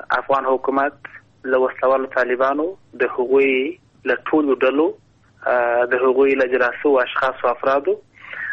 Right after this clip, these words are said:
او له ټولو هغو افغاني ډلو سره چې د پتن په افغانستان کې د خلکو او حکومت په ضد جنګیږي، د سولې خبرو ته لیواله دی. افغان حکومت د سولې خبرې غواړي. آه، دا چې طالبانو اعلامیه ورکړې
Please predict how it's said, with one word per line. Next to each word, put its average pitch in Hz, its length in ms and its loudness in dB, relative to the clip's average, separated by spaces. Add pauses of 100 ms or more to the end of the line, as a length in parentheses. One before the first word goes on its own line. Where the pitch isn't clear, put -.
(160)
او 147 100 2
له 147 180 2
ټولو 208 200 2
هغو 175 200 2
افغاني 156 380 0
ډلو 160 300 0
سره 127 160 2
چې - 520 -6
د 127 100 -2
پتن 156 340 0
په 143 100 -2
افغانستان 127 540 -4
کې 143 160 -6
د 127 120 0
خلکو 165 340 0
او 123 140 2
حکومت 139 400 -2
په 131 160 -2
ضد 123 180 0
جنګیږي، 143 460 -2 (540)
د 131 140 2
سولې 143 280 0
خبرو 147 300 4
ته 156 140 -2
لیواله 120 460 2
دی. 113 100 -4
افغان 123 260 -2
حکومت 131 520 -2
د 127 140 0
سولې 131 260 -2
خبرې 131 320 4
غواړي. 160 260 2 (360)
آه، 143 260 2
دا 175 100 2
چې - 100 -10 (100)
طالبانو 156 440 4
اعلامیه 143 380 2
ورکړې 160 400 2